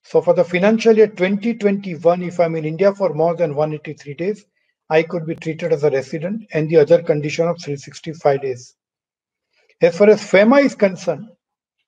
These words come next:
I have to look at my physical stay during last year. So if during nineteen twenty I was in India for more than one eighty-three days, then I become a resident in India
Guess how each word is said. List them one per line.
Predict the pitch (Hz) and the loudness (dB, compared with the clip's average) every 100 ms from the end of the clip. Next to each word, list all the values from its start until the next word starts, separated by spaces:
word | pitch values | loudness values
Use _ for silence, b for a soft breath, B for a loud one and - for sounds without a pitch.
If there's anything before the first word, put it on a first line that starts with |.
| _ - | _ -2
I | 160 | 2
have | 214 226 | 2 2
to | 226 | -2
look | 175 180 214 | -6 -4 0
at | 220 196 | 0 0
my | 180 | -4
physical | 170 165 147 202 226 220 | -4 -6 -4 0 0 0
stay | - 185 | -2 -6
during | 185 170 196 196 120 117 | -6 -8 -8 -8 -8 -2
last | 139 160 - - | 2 2 -2 -16
year. | 127 117 - _ _ _ _ _ _ _ _ _ | -16 -16 -18 _ _ _ _ _ _ _ _ _
So | - 180 | -8 -2
if | 196 277 - | 0 0 0
during | 202 220 220 135 | 0 0 0 -2
nineteen | 139 185 202 277 277 | -2 -2 0 0 0
twenty | 214 208 202 220 | 2 2 2 4
I | 196 | 6
was | 208 202 | 6 2
in | 190 | 0
India | 180 208 202 | 2 2 2
for | 190 147 | 0 0
more | 143 175 | 0 0
than | 220 185 | 0 0
one | 151 175 | -2 -2
eighty-three | 175 170 - 147 | -6 -14 -16 -16
days, | 127 117 - _ _ _ _ _ - | -14 -16 -18 _ _ _ _ _ -2
then | 165 156 | -2 0
I | 165 208 | -2 -2
become | 180 190 196 226 170 | -4 -6 -6 -6 -8
a | 135 | -4
resident | 139 - 196 185 196 | -6 -6 -6 -6 -8
in | 185 143 | -10 -10
India | 139 135 139 | -10 -8 -8